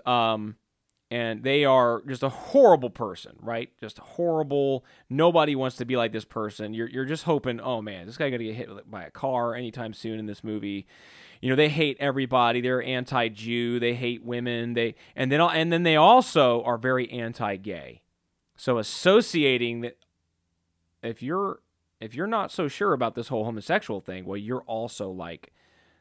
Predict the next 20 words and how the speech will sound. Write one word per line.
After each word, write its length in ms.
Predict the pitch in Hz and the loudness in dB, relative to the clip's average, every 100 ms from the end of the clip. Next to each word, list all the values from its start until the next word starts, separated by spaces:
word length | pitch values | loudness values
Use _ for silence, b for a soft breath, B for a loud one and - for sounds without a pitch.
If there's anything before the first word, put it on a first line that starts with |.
| _ | _
this 400 | 101 104 - - _ | -6 -6 -6 -20 _
person 440 | - 101 - 87 78 _ _ _ _ _ | -10 -10 -10 -14 -14 _ _ _ _ _
over 400 | 95 87 80 76 _ _ _ _ _ | -6 -6 -10 -14 _ _ _ _ _
here. 320 | 117 69 - | -6 -6 -6
And 160 | 123 123 b b | -4 -4 b b
the, 200 | 131 135 - - | -6 -6 -6 -2
what 260 | 143 127 | 0 0
jamming 760 | 123 123 208 240 262 196 131 113 | -4 0 4 4 4 2 0 -4
does, 580 | 101 80 78 90 - - _ _ _ | -6 -6 -10 -14 -18 -20 _ _ _
right, 260 | 117 120 131 | -2 -2 -2
is 200 | 135 117 _ | -6 -8 _
jam 640 | - 165 170 185 185 185 185 _ _ | -2 2 2 2 0 -2 -6 _ _
someone's 640 | - 170 156 143 135 120 - | -4 -2 0 -2 -2 -6 -10
psyche, 680 | - - 156 175 - 78 _ | -10 0 0 0 -4 -16 _
their 140 | 117 113 | -6 -4
psychological 960 | - 143 143 127 123 135 135 131 120 | -2 -2 0 0 2 2 0 -2 -2
response, 500 | 104 101 - 131 85 | -4 -8 -2 -2 -2
their 180 | - 98 | -8 -10
mental 720 | 104 123 127 127 123 113 104 b b b b | -6 -6 -6 -6 -4 -4 -6 b b b b
response, 840 | - 110 - 151 147 95 - - | -8 -8 -4 0 0 0 -8 -20